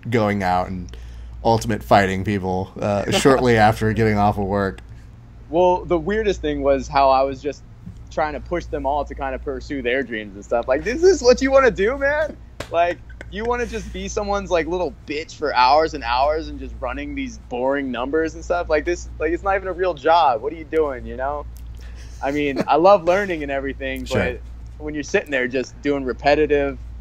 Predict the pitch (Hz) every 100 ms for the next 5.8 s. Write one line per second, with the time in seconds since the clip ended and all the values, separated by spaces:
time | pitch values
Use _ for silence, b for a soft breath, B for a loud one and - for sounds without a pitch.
0 | - - - - - 151 139 120 127 147
1 | 143 131 117 139 143 131 120 113 - -
2 | 131 139 123 139 131 120 131 139 113 110
3 | 135 139 131 127 143 139 143 147 - -
4 | - - - - - 127 127 120 120 139
5 | 139 139 113 - 131 143 151